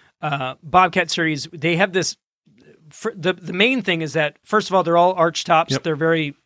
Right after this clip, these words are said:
Speaker 1: lovely guitars.
Speaker 2: They are.
Speaker 1: Um, and they've added Bigsby tremolos to all of them. But they have this one in particular that is black on black.
Speaker 2: It is gorgeous.
Speaker 1: That is just, like,
Speaker 2: Yeah.
Speaker 1: so cool.
Speaker 2: Yeah, it's gorgeous.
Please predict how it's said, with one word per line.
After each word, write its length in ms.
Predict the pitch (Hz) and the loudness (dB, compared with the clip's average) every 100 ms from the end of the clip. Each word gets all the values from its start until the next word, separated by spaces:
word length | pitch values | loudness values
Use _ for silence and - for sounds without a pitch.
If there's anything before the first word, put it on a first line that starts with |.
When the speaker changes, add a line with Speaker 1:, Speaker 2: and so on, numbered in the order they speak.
| - | -14
Speaker 1:
lovely 500 | 147 165 160 170 156 | 0 2 2 0 -2
guitars. 680 | 143 - 165 147 131 104 | -4 2 4 4 0 -4
Speaker 2:
They 480 | - - - - - | -8 -14 -20 -16 0
are. 140 | 165 160 | 2 2
Speaker 1:
Um, 240 | 151 160 _ | 0 -10 _
and 140 | 185 170 | -4 0
they've 180 | 160 185 | 0 0
added 360 | 165 175 160 135 | 2 2 -2 0
Bigsby 420 | 180 147 175 165 | 0 0 -2 -2
tremolos 420 | 156 170 156 151 - | 0 -2 -2 -4 -4
to 60 | |
all 140 | 147 147 | -2 -2
of 80 | |
them. 220 | 143 147 139 _ _ | -4 -8 -12 _ _
But 120 | - 165 | -8 -2
they 140 | 180 | 0
have 180 | 185 226 | 2 0
this 180 | 220 156 | 0 2
one 300 | 190 247 247 | 2 2 0
in 120 | 233 220 | -4 -4
particular 460 | 202 226 196 175 | -2 -4 -4 -4
that 140 | 165 165 | -2 -2
is 180 | 147 | -4
black 540 | 131 110 165 175 202 196 | -10 -8 -2 0 0 0
on 220 | 202 180 | -2 -2
black. 580 | 156 156 135 123 - - | -2 0 0 -4 -8 -8
Speaker 2:
It 80 | 120 | -6
is 100 | 110 | -6
gorgeous. 440 | 101 98 85 - _ _ _ _ | -8 -12 -14 -20 _ _ _ _
Speaker 1:
That 200 | 156 170 | 2 2
is 120 | 160 143 | 2 -2
just, 240 | 156 - | -6 -6
like, 300 | 147 123 - | -8 -8 -8
Speaker 2:
Yeah. 140 | 101 - _ - | -10 -10 _ -14
Speaker 1:
so 460 | - - 196 165 | -6 0 4 4
cool. 240 | 147 143 117 | 2 -10 -12
Speaker 2:
Yeah, 180 | 92 - | -12 -14
it's 160 | 101 - | -14 -12
gorgeous. 440 | 107 104 95 - | -12 -14 -18 -20